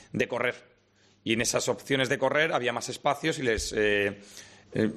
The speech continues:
igual no nos sentimos todos los sólidos defensivamente hablando, como tú dices,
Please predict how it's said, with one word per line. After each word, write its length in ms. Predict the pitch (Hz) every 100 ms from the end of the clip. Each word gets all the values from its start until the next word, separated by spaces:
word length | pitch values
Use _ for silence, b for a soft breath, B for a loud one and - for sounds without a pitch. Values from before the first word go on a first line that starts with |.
| -
igual 280 | 113 120 139
no 60 | 143
nos 120 | 139
sentimos 520 | 127 117 135 135 - -
todos 140 | 131
los 100 | 123
sólidos 280 | - 127 120
defensivamente 480 | 113 117 107 120 113
hablando, 240 | 117 123
como 200 | 123 120
tú 100 | 107
dices, 460 | 107 113 104 101 -